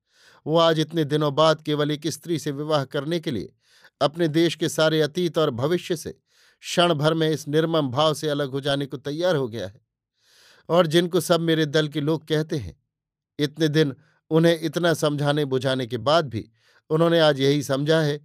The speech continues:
कि मैंने केवल हिंदुत्व का उद्धार करने के लिए अवतार ग्रहण किया है, कि मैं केवल मूर्तिमान शास्त्र वचन हूं और भारतवर्ष को कहीं जगह नहीं मिलती।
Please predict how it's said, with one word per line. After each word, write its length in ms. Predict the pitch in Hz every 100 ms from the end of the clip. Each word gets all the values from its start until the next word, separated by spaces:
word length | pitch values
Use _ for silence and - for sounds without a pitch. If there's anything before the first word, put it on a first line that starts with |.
| _ _ _
कि 80 | 151
मैंने 320 | 160 160 160
केवल 300 | 131 151 143
हिंदुत्व 520 | 127 165 165 151 147
का 160 | 139 151
उद्धार 500 | 131 123 147 156 143
करने 360 | 139 131 135
के 120 | 123 135
लिए 140 | 135
अवतार 420 | 123 113 123 117
ग्रहण 320 | 92 101 101
किया 280 | 92 165 160
है, 180 | 73 - _ _ _ _ _ _ _
कि 100 | -
मैं 180 | 165 165
केवल 380 | 160 156 156 143 - _ -
मूर्तिमान 640 | 151 170 160 160 147 139
शास्त्र 440 | 131 - 127 113 131
वचन 320 | 123 139 175
हूं 120 | 101 - _ _ _ _ _ _ _
और 240 | 180 185 180
भारतवर्ष 560 | 147 165 180 170 165
को 160 | - 170
कहीं 240 | 160 156
जगह 300 | 143 151 170
नहीं 160 | 180 160
मिलती। 340 | 127 113 113